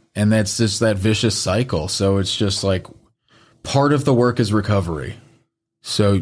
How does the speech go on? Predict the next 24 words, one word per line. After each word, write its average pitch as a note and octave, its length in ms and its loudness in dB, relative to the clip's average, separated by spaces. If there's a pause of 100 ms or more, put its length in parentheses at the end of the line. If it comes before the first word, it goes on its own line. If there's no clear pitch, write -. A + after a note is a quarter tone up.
you G#2 160 2
just G#2 260 2
have - 560 -2
to G#2+ 80 0
plan G2 340 2
that E2+ 180 0
out. D#2+ 300 -4 (520)
And F2+ 400 -2
you F#2+ 160 -2
can't G2+ 400 0
beat F2+ 160 -2
yourself F#2 380 -2
up F#2+ 140 0
about D#2+ 300 -2
taking F2+ 360 -2
a E2+ 40 -2
day E2 260 0
off E2+ 260 0
here C2+ 220 -6
or C#2 40 -6
there. C#2 240 -6
Like, D#2 180 -4
it's - 320 -4 (340)
fine. - 760 -4